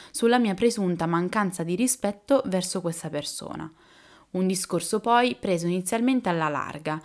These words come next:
quindi in un primo momento non riuscivo proprio a capire cosa stesse cercando di dirmi.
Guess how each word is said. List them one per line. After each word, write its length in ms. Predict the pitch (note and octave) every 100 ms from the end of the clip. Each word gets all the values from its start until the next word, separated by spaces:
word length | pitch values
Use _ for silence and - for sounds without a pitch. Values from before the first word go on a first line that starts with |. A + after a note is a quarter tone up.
| - - -
quindi 260 | C#4+ G#3
in 80 | F3
un 100 | F#3
primo 240 | A#3 A3+ G3+
momento 540 | A#3+ A3 G#3 G#3+ B3+
non 140 | G3
riuscivo 400 | E3 F#3 - F#3
proprio 300 | E3+ F#3 F#3
a 20 | D#3+
capire 420 | G3+ G3 F3 G#3+
cosa 220 | F#3 E3+
stesse 380 | E3 E3 - D#3+
cercando 500 | F#3+ F#3+ E3 E3 E3
di 160 | D3+
dirmi. 540 | D#3 F#3 D3 D3+ D3